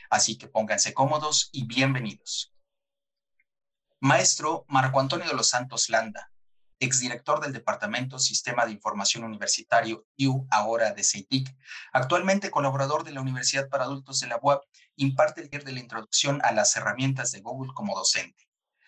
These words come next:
La maestra María Elena Romero Murguía, egresada de la unam en la licenciatura de Pedagogía, cuenta con una maestría en Educación por el Tecnológico de Monterrey y del cual ahora es exacadémico.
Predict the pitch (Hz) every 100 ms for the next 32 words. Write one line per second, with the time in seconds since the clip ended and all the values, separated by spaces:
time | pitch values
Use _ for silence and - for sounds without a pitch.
0 | _ 101 107 127 131 139 123 110 113 131
1 | 123 117 127 131 120 113 - 143 143 -
2 | 113 104 101 120 120 113 110 110 135 139
3 | 113 104 - 107 110 117 117 117 113 110
4 | 107 104 139 127 131 - - - - 190
5 | 190 - 165 160 131 131 147 143 131 -
6 | - 160 151 127 110 107 107 104 110 -
7 | 113 110 113 110 117 127 135 135 - -
8 | - 139 135 135 160 190 156 147 151 135
9 | 127 - - _ 143 127 - 104 104 101
10 | 143 - -